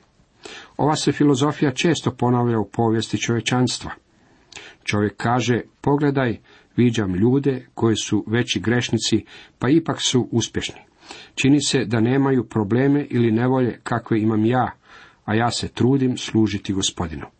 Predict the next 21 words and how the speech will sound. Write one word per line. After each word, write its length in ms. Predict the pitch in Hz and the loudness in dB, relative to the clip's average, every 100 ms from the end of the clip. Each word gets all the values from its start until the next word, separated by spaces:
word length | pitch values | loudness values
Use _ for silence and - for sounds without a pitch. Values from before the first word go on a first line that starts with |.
| _ - - _ | _ -20 -20 _
Zašto 460 | - 123 156 - 87 | -6 -4 -4 -6 -6
Bog 440 | 82 107 117 - - | -2 0 0 -4 -12
dopušta 540 | 98 104 - 98 - - | -2 -2 -2 -6 -8 -8
takvo 380 | 107 95 - | -4 -4 -2
nešto? 360 | 110 113 - 113 - _ _ - - - - - | -2 -2 -4 -6 -6 _ _ -20 -20 -20 -18 -6
Psalmist 480 | - 165 175 - - | 0 2 2 0 -2
izražava 640 | 123 117 127 131 131 127 - | 0 2 2 2 2 0 0
ovu 260 | 120 113 | 0 0
istu 300 | 123 110 - | 0 -2 -4
žalbu. 320 | 101 92 71 - _ - - - - | -4 -4 -6 -16 _ -20 -20 -14 -2
Vidio 240 | 110 123 | 2 2
je 80 | 123 | 2
ljude 420 | 117 143 143 147 - | 2 2 2 0 0
oko 220 | 127 117 | -4 -2
sebe 420 | - 143 139 135 | 0 0 0 0
koji 200 | 131 135 | 0 0
su 140 | 120 120 | 0 -2
se 260 | - 117 - | -2 -2 -4
izvlačili 1080 | - 101 98 98 107 120 131 - - 131 117 - _ _ _ _ _ _ _ - | -2 -2 -2 -2 0 0 -2 -4 0 0 0 -4 _ _ _ _ _ _ _ -18
sa 260 | - - 95 | -10 -6 -4
zlom 400 | 95 113 131 | 0 2 0